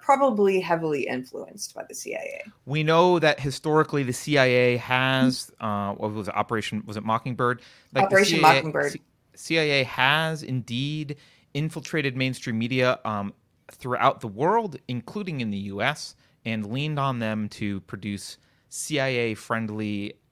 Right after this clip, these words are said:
Speaker 2: or C I A agenda friendly content. That is not a conspiracy. That is fact. Um,
Speaker 1: Yeah.
Speaker 2: so.
Speaker 1: Well,
Speaker 2: How much they
Speaker 1: um,
Speaker 2: do it now, I don't know. But they do.
Speaker 1: <laughs>
Speaker 2: They must do it now.
Speaker 1: It's funny. People think that that just stopped.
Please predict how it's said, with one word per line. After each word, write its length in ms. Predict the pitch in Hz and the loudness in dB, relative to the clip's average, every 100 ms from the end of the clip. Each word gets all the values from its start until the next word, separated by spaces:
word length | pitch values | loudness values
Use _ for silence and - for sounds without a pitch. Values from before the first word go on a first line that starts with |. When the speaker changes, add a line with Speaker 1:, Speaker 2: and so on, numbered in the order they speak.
| _ _ | _ _
Speaker 2:
or 140 | 107 98 | -10 -10
C 220 | - 113 | -6 -4
I 40 | |
A 200 | 101 101 | -2 -2
agenda 460 | 92 85 98 107 101 | -4 -6 -6 -4 -6
friendly 360 | - 95 90 87 | -8 -12 -12 -14
content. 460 | - 90 - 69 - | -14 -14 -14 -12 -8
That 160 | 101 110 | -8 -4
is 340 | 101 95 85 | -4 -4 -6
not 260 | 95 113 165 | -6 -2 -4
a 40 | |
conspiracy. 760 | 170 156 - 131 120 123 123 - _ _ _ _ - | -6 -12 -8 -8 -8 -8 -10 -12 _ _ _ _ -8
That 260 | 98 95 | -6 -6
is 300 | 98 95 92 - - | -6 -8 -8 -14 -14
fact. 420 | - - - - _ _ _ _ _ _ - | -14 -14 -20 -20 _ _ _ _ _ _ -6
Um, 120 | 98 | 4
Speaker 1:
Yeah. 260 | 202 175 170 - _ - _ | 6 6 2 -14 _ -20 _
Speaker 2:
so. 360 | - - 85 82 _ _ _ _ _ _ _ - | -18 -14 -14 -14 _ _ _ _ _ _ _ 2
Speaker 1:
Well, 500 | 233 254 254 247 - | 8 10 8 4 2
Speaker 2:
How 280 | 233 226 160 | 4 6 6
much 160 | 170 226 | 6 6
they 120 | 160 | 2
Speaker 1:
um, 60 | |
Speaker 2:
do 140 | 143 156 | 6 6
it 120 | 147 | 8
now, 360 | 135 135 180 160 | 6 6 6 2
I 100 | 110 | -2
don't 220 | 107 90 | -2 -6
know. 60 | 85 - _ _ _ | -10 -18 _ _ _
But 140 | 110 - | -4 -2
they 100 | 107 | -2
do. 160 | 160 101 117 | -2 0 -2
Speaker 1:
<laughs> 120 | - | -2
Speaker 2:
They 80 | 95 | -4
must 280 | 120 - | -4 -6
do 140 | 113 92 | -8 -8
it 120 | 73 - | -8 -14
now. 200 | - - _ _ _ _ _ _ - | -18 -18 _ _ _ _ _ _ 0
Speaker 1:
It's 200 | 202 - | 0 4
funny. 240 | 240 220 | 4 4
People 260 | 202 208 190 | 4 2 0
think 220 | 185 180 | 0 0
that 160 | 165 151 | 2 4
that 200 | 151 151 | 2 0
just 200 | 156 - | -4 -4
stopped. 540 | 143 - - - - | -4 -4 -4 -6 -12